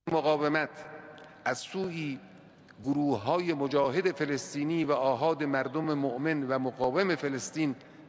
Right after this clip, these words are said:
در داخل و خارج آن کشورند و از سوی دیگر دولت‌ها و ملت‌های مسلمان در سراسر جهان، به ویژه عالمان دینی و روشنفکران و نخبگان سیاسی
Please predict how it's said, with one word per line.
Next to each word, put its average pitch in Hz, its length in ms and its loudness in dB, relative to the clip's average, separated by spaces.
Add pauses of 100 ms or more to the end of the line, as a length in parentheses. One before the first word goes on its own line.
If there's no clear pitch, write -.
در 131 120 2
داخل 131 440 0
و 123 60 -2
خارج 151 440 0
آن 151 200 2
کشورند 123 680 -2 (480)
و 113 40 0
از 123 160 0
سوی 160 380 -8
دیگر 143 380 0 (640)
دولت‌ها 135 560 2
و 131 100 0
ملت‌های 123 640 0
مسلمان 131 600 0
در 123 100 2
سراسر 117 580 0
جهان، 98 360 -2 (880)
به 101 100 0
ویژه 117 280 2
عالمان 139 680 2
دینی 123 580 0 (640)
و 107 80 4
روشنفکران 127 1040 0 (520)
و 107 80 0
نخبگان 135 680 0
سیاسی 131 760 -2